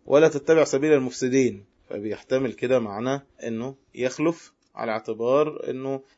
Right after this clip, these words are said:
يكون إما لغياب أو قلة علم أو لمرض أو لموت أو، أو، أو،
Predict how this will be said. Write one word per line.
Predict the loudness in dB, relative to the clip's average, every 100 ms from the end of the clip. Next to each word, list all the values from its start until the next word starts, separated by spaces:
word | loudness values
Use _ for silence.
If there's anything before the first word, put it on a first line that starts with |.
| -6
يكون | -6 2 4 4 2 -2
إما | -4 -2 -2
لغياب | -2 -2 -2 2 4 4 4 0
أو | -6
قلة | -10 -12 -12 -12 -6
علم | 0 2 2 -2
أو | -6 -8 -10
لمرض | -12 -4 2 2 0
أو | -6 -10 -14
لموت | -14 -4 0 0 -2
أو، | 0 2 2
أو، | 2 0 2
أو، | 2 0